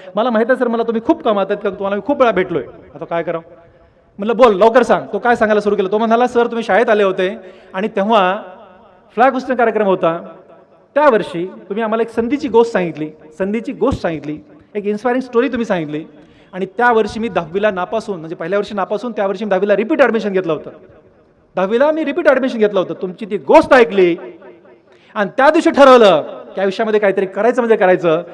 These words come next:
आणि आज दहा वर्षांनी मी सायंटिस्ट झालोय, सायंटिस्ट."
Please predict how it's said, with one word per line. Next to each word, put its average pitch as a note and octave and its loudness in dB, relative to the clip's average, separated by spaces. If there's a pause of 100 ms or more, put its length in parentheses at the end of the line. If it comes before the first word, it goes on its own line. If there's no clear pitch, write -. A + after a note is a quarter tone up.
(180)
आणि F3+ -4
आज F#3+ 4
दहा G#3+ 4
वर्षांनी G#3+ 2 (240)
मी F#3+ -2
सायंटिस्ट F#3 0
झालोय, D3+ 2
सायंटिस्ट." D3+ -4